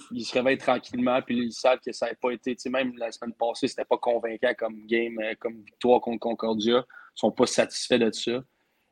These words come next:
Euh, mais il va falloir que, il va falloir que le carrière se réveille un petit peu plus, puis que, tu sais, le timing se fasse, se fasse plus fluidement, je pense, avec les receveurs. Puis, euh, mais j'ai, j'ai confiance que, moi, je pense que overall, Laval, c'est une meilleure équipe que Montréal.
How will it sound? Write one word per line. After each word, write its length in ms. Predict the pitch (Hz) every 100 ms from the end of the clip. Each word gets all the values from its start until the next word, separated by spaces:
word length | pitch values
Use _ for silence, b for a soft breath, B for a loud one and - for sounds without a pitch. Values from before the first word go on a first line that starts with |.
| _
Euh, 420 | 110 110 113 110 110
mais 160 | 110
il 40 | 107
va 100 | 110
falloir 380 | 113 113 120
que, 400 | 113 113 110 110
il 20 | 110
va 60 | - _ _ _ _ _ _ _ _
falloir 220 | - 160
que 80 | 151
le 40 |
carrière 460 | 131 143 131 131 139
se 100 | -
réveille 280 | 123 127 135
un 120 | 123
petit 120 | 113 -
peu 140 | 120
plus, 340 | - 127 135
puis 140 | - -
que, 100 | 120
tu 220 | 117 113
sais, 100 | -
le 80 | 131
timing 380 | - 127 139 151
se 140 | -
fasse, 380 | 120 120 - - _ _ -
se 140 | - 127
fasse 200 | 139 -
plus 280 | - 156 -
fluidement, 600 | - 131 123 120 127 127
je 80 |
pense, 240 | - 123 120
avec 200 | 110 107
les 80 | 110
receveurs. 640 | 117 - 113 117 117 113 -
Puis, 240 | 113 113
euh, 120 | 110 113 _ _ _ _ -
mais 120 | 113
j'ai, 200 | 107 113
j'ai 180 | 107 117
confiance 540 | - 123 - 127 127
que, 80 | -
moi, 160 | 117 147
je 80 | -
pense 220 | 139 127
que 80 | 120
overall, 600 | 131 117 120 123 127 117 _ _ _ _
Laval, 420 | 120 113 123 120
c'est 260 | - - -
une 140 | 113
meilleure 240 | 117 123 113
équipe 280 | - 117
que 80 | -
Montréal. 580 | 113 110 110 110 117 135